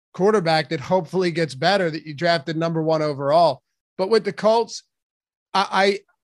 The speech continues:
I, I would be hard pressed to think there's, there's no way, or that, that they don't rout Jacksonville, given the spread,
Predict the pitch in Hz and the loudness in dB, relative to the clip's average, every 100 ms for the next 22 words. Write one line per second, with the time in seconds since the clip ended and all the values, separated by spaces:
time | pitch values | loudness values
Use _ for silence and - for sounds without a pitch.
0 | _ - 185 214 214 202 190 208 180 196 | _ -2 2 4 2 0 2 2 0 -2
1 | 180 - 165 185 160 151 156 135 - 165 | -4 -4 -8 -6 -4 -2 -4 -4 -8 -6
2 | 143 156 170 175 170 165 175 156 156 156 | -6 -4 0 2 2 2 2 2 0 0
3 | 151 151 170 165 151 143 147 156 143 - | -4 -2 0 0 -2 -2 0 2 0 -4
4 | _ _ 160 156 151 - 151 151 147 135 | _ _ -2 -2 -2 -6 -8 -4 -4 -2
5 | 175 175 160 - - 160 151 143 | -2 0 -4 -4 0 2 4 0